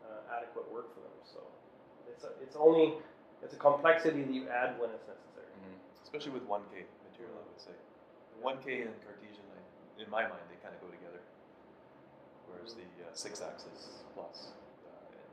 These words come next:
Speaker 3: the two K stuff is really where you can
Speaker 2: Lets you print with,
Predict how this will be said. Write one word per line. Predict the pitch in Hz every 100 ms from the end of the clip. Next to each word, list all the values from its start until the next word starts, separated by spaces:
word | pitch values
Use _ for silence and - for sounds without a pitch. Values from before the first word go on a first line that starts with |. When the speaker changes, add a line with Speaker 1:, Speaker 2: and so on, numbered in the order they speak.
| -
Speaker 3:
the |
two | - 90
K | 85 82
stuff | 82 80 - -
is | - - - 90
really | 85 -
where | -
you | -
can | - - - - - - - -
Speaker 2:
Lets | 107 -
you | -
print | 107 101
with, | 101